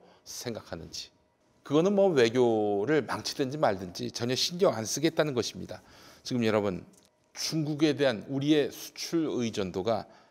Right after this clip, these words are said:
이십육점일 퍼센트입니다. 중국과 관계가 나빠진다면은 최악의 경우 우리 수출의 사분의 일 이, 예,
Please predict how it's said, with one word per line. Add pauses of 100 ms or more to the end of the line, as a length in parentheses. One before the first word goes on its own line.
(120)
이십육점일
퍼센트입니다. (260)
중국과
관계가
나빠진다면은
최악의
경우 (320)
우리
수출의
사분의
일
이, (680)
예,